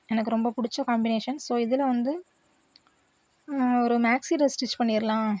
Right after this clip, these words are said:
ஸ்டிச் பண்ண மாதிரியும் ஆச்சு, அப்படியே உங்களுக்கு சொல்லி கொடுத்த மாதிரியும் ஆச்சு. அதனால இதுல மேக்ஸி ஸ்டிச் பண்ணணும் அப்படின்னு நினச்சிருக்கேன். அப்புறம் பார்த்தீங்கன்னா இந்த எல்லோ கலர் சாரி, இதுல வந்து ஒரு சிம்பிள் லைனிங் பிளவுஸ்,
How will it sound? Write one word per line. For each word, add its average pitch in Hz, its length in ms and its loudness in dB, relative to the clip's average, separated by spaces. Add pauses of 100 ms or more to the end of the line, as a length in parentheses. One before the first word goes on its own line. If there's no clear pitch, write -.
(580)
ஸ்டிச் - 260 -4
பண்ண 262 160 2
மாதிரியும் 254 320 2
ஆச்சு, 247 220 -4
அப்படியே 240 240 2
உங்களுக்கு 226 340 -2
சொல்லி 226 220 -2
கொடுத்த 233 220 -6
மாதிரியும் 226 300 -2
ஆச்சு. 220 260 -6 (520)
அதனால 240 320 2
இதுல 240 160 2
மேக்ஸி 220 360 0
ஸ்டிச் 240 320 -4
பண்ணணும் 220 240 0
அப்படின்னு 214 260 0
நினச்சிருக்கேன். 208 420 -4 (580)
அப்புறம் 262 300 -2
பார்த்தீங்கன்னா 262 360 0
இந்த 262 120 -2
எல்லோ 226 280 0
கலர் 233 220 0
சாரி, 214 320 -6 (540)
இதுல 285 300 -2
வந்து 233 360 -2
ஒரு 220 260 0 (1000)
சிம்பிள் 311 400 -2 (340)
லைனிங் 247 400 2
பிளவுஸ், 208 280 -2